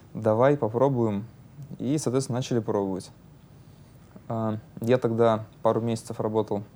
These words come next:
монтажником, м, наёмным рабочим, монтажником систем безопасности. Ну и подумал, почему бы не, так сказать, не предложить населению установку сигнализации в квартиру. А, нашли где-то принтер, нашли бумагу, распечатали объявления,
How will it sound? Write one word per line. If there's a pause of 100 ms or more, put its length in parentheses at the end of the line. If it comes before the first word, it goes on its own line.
(1300)
монтажником, (580)
м, (320)
наёмным
рабочим, (340)
монтажником (280)
систем
безопасности. (600)
Ну
и
подумал,
почему
бы
не,
так
сказать,
не
предложить
населению (280)
установку
сигнализации
в
квартиру. (960)
А,
нашли
где-то
принтер,
нашли
бумагу,
распечатали
объявления,